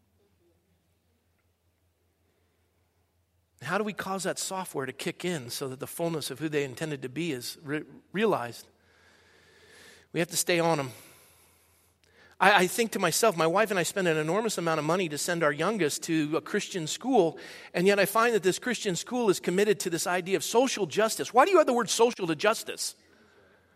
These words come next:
There's justice. And then Christian schools should understand this. He's a God of justice. Now, I know that they mean social meaning, this idea of things that are important in the culture today,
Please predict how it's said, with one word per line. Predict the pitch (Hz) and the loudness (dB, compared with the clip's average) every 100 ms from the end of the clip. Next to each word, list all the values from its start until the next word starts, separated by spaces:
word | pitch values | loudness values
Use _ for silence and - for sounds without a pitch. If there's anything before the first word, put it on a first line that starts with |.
| - | -2
There's | 269 | 0
justice. | - 339 320 240 110 - - _ - - _ _ _ _ _ _ _ _ - | 6 8 6 0 -4 -6 -8 _ -20 -20 _ _ _ _ _ _ _ _ 6
And | 302 | 6
then | - | 10
Christian | 339 - 269 | 6 6 0
schools | - 339 277 | 6 6 8
should | 277 | 8
understand | 269 254 - 320 330 | 8 6 4 6 6
this. | 208 - | 4 2
He's | 247 | 2
a | 202 | 4
God | 208 247 | 6 8
of | 262 | 6
justice. | - 320 - 151 101 - - - - | 4 2 2 -6 -8 -8 -10 -20 0
Now, | 359 | 4
I | 349 | 6
know | 339 330 | 8 6
that | 294 | 6
they | 240 | 2
mean | 226 214 | 2 0
social | - 247 226 226 | 2 2 2 2
meaning, | 202 214 196 | 2 2 2
this | 185 - | 2 2
idea | 190 196 196 | 0 2 0
of | 170 | 0
things | 202 185 | 0 -2
that | 170 | -2
are | |
important | 147 190 170 180 | 0 -2 0 -2
in | |
the | 160 | -2
culture | 196 180 175 | -2 -2 -4
today, | 160 233 196 | 0 2 2